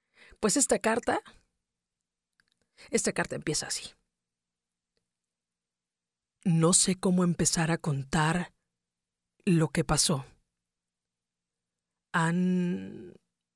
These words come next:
han pasado muchos años ya, y la verdad es que jamás he tenido el valor de exteriorizar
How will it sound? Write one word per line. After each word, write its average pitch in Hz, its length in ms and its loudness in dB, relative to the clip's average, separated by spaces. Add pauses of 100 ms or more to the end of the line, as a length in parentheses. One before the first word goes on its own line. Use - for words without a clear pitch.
(460)
han 185 140 0
pasado 160 400 0
muchos 165 720 0
años 151 360 0
ya, 147 360 -2 (760)
y 185 100 0
la 165 120 2
verdad 165 360 0
es - 140 4
que 190 200 0
jamás 151 1300 0 (680)
he 185 140 6
tenido 202 600 6
el 160 240 4
valor 165 720 4
de 180 120 0
exteriorizar 156 1080 0